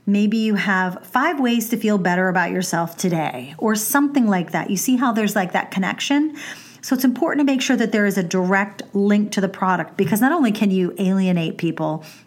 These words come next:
you can kinda make them mad at you for saying, "Well, just 'cause I like green juice doesn't mean I have body issues or I hate myself or whatever." Maybe it just means, "I really like green juice," or, "I'm thinking about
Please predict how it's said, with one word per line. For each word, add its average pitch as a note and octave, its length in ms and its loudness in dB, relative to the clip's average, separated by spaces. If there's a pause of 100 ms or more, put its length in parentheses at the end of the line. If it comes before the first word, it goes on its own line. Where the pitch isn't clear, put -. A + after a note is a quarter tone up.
you - 80 -2
can F3+ 140 -2
kinda A#3 200 2
make G3 200 2
them D#3 200 -2
mad E3 240 2
at F3 100 -2
you E3+ 120 -2
for E3+ 160 -6
saying, E3 440 -2
"Well, G3+ 540 2 (640)
just C#4+ 200 0
'cause G4+ 140 2
I G4+ 100 4
like F4+ 180 2
green A#3+ 300 2
juice A3 260 2
doesn't G#3+ 240 2
mean A3 140 2
I G#3 60 4
have G#3 240 2
body F3+ 340 0
issues D#3+ 480 -6
or F3 160 0
I E3+ 60 -2
hate G#3 240 0
myself E3+ 500 -4
or F3+ 100 -2
whatever." E3+ 460 -2
Maybe A#3+ 320 2
it B3+ 80 0
just A#3+ 180 -2
means, G#3+ 360 2 (300)
"I G#3+ 80 0
really G3+ 360 4
like F#3 320 0
green G3 320 2
juice," D3+ 480 -6 (480)
or, G3+ 440 2 (100)
"I'm G3+ 360 2
thinking A#3+ 380 2
about F3+ 400 0